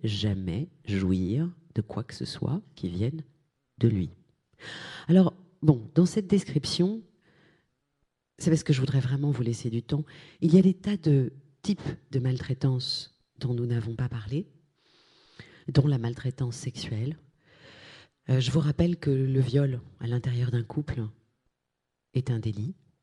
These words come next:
même si c'est un mari qui viole sa femme ou une femme qui viole son mari, ça existe. Et que dans la maltraitance sexuelle des pervers, il y a parfois le passage à l'acte du viol, mais il y a le passage à l'acte du viol en alternance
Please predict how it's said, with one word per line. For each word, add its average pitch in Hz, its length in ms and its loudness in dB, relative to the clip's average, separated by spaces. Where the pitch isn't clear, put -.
même 127 220 2
si 123 160 -10
c'est 120 220 -6
un 117 60 -2
mari 117 280 -4
qui - 140 -10
viole 107 240 -4
sa 107 140 -10
femme 110 340 -8
ou 180 140 2
une 135 120 -4
femme 123 260 -8
qui - 140 -8
viole 107 240 -2
son 107 160 -10
mari, 104 400 -8
ça - 160 -12
existe. 101 580 -10
Et 190 80 6
que 208 120 6
dans 196 140 4
la 202 120 2
maltraitance 160 560 0
sexuelle 156 600 -2
des 143 160 4
pervers, 123 640 -4
il 170 140 2
y 185 60 2
a 180 40 2
parfois 156 560 -2
le 123 60 -8
passage 120 340 -8
à 113 40 -4
l'acte 110 280 -4
du 107 140 -2
viol, 107 360 2
mais 160 160 6
il 190 100 4
y 220 40 2
a 226 60 2
le 180 120 4
passage 151 340 0
à 147 60 4
l'acte 143 280 0
du 117 140 -4
viol 123 320 0
en 131 120 0
alternance 143 1040 -2